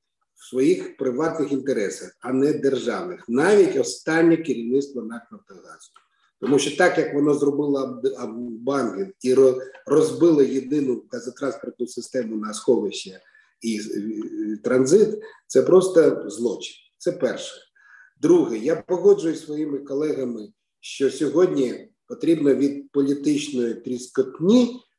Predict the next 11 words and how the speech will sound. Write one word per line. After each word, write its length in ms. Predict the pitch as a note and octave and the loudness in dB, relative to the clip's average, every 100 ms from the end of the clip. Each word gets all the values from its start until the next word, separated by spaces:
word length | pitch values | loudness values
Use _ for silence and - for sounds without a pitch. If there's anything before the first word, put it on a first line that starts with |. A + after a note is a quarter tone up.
| - | 0
перейти 840 | B2 B2+ B2+ E3+ F#3+ G#3 G3 - | 4 4 2 6 8 8 6 2
до 260 | C#3 C3 - | 2 2 0
серйозних 800 | - C3+ A2+ B2 F3+ D#3 D#3 C3+ | -6 -6 -4 0 0 0 -4 -6
відповідальних 800 | - A#2+ A2+ A2 C#3+ C#3 C3 - | -10 -8 -10 -6 -4 -2 -4 -6
переговорів. 580 | B2+ B2 C3 A#2 G2 _ _ | -8 -2 -2 -2 -8 _ _
І 40 | _ | _
тому 280 | E3 F3+ G#3+ | -2 4 6
я 340 | E3 D#3 C#3+ | 6 4 0
останнє 580 | C3+ - F3+ F3 D#3 B2+ | -6 -8 -4 -2 -2 -4
закликаю 760 | - D#3 D3+ F3 F3 F3+ D#3+ C3 | -6 -10 -4 -4 -2 -2 0 -2
своїх 320 | - C3+ | -4 -8